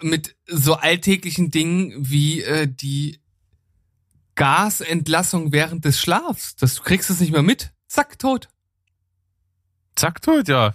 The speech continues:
Speaker 2: O-, ohne, dass du irgendeine Notiz davon gen-, nehmen konntest, auch nur eine Chance hattest.
Speaker 1: Weil die müssen in dem Film ja wirklich teilweise so ruhig sein und da ist ja wirklich das kleinste Geräusch, was da schon irgendwie,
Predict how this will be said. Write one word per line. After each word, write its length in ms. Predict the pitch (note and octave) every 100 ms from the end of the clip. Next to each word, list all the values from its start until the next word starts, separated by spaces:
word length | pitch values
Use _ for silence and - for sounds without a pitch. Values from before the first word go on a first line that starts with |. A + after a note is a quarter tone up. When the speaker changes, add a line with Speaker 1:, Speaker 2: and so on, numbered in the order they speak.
| -
Speaker 2:
O-, 160 | A#2+ C#3
ohne, 260 | F#3+ C4+ B3+
dass 220 | G#3 -
du 120 | - -
irgendeine 520 | G3 C#4+ D4+ A#3+ G#3
Notiz 360 | G3+ F#3 - -
davon 340 | F#3 C3+ A#2+
gen-, 220 | A2 G#2+
nehmen 320 | G#2+ A#2+ B2 A2
konntest, 500 | - G3+ C3 G2 -
auch 140 | A2+
nur 120 | B2+
eine 180 | B2+ B2+
Chance 440 | - - C4 - -
hattest. 440 | F2+ E2 - - _ _ - - - -
Speaker 1:
Weil 180 | C3+ D3+
die 80 | E3
müssen 240 | F#3 A3+
in 80 | F#3+
dem 160 | F3
Film 200 | C3+ F#3+
ja 160 | G3 D#3+
wirklich 300 | F3+ - A3+
teilweise 520 | - F3+ F#3+ F#3 F3
so 260 | D3+ C3+ A3+
ruhig 420 | B3 - D#3+ E3+
sein 520 | - C#3 C#3 E3 G3 -
und 340 | C#3+ C#3 - B2+
da 260 | D3 D3
ist 200 | A#2 D#3
ja 120 | F3 D#3+
wirklich 280 | G3+ F3+
das 200 | - E3+ -
kleinste 420 | F#3 A#3 - G#3+
Geräusch, 600 | F3+ D#3+ E3+ F3 G#3 D3
was 160 | D3
da 120 | - D3
schon 240 | D#3 D3
irgendwie, 540 | C#3+ D3+ D#3 D#3+ D#3+